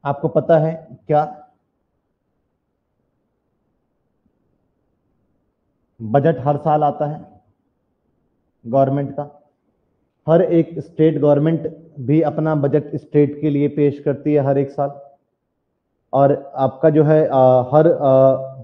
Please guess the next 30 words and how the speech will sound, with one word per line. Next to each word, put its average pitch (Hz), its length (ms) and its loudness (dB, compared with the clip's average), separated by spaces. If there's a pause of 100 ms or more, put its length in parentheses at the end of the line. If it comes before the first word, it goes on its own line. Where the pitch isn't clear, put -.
(260)
सेंट्रल 160 320 2
गवर्नमेंट 147 420 2
भी 151 160 0
अपना 139 280 -2
बजट 123 300 -2
पेश 123 200 0
करती 107 340 -8
है। 92 80 -4
मेरा 113 160 -6
कहने 131 260 -4
का 147 80 -2
मतलब 135 340 -2
है, 160 220 -4 (320)
दिल्ली 151 280 6
सरकार 156 440 2
दिल्ली 143 220 2
का 160 80 6
बजट 151 260 2
निकालती 151 400 0
है। 156 200 -6 (840)
एक - 260 -8
बजट 139 320 0
होता 147 200 2
क्या? 139 220 -2 (160)
एक - 120 -12
फाइनेंशियल 165 580 2
ईयर 190 160 6
होता 185 240 2
है, - 200 -14 (1600)
एक 160 540 -2